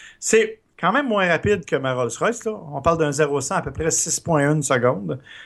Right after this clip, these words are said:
quelque chose comme ça. Euh, mais, euh, c'est quand même bien suffisant pour le type de véhicule que c'est. Le défaut que les gens trouvent, en fait,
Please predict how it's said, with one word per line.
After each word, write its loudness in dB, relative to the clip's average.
quelque -2
chose 2
comme 0
ça. 0
Euh, 4
mais, 2
euh, -4
c'est -8
quand 0
même -8
bien -2
suffisant -8
pour -2
le 2
type -8
de -2
véhicule -4
que -4
c'est. 0
Le 4
défaut 4
que 0
les 6
gens 2
trouvent, -2
en 2
fait, 2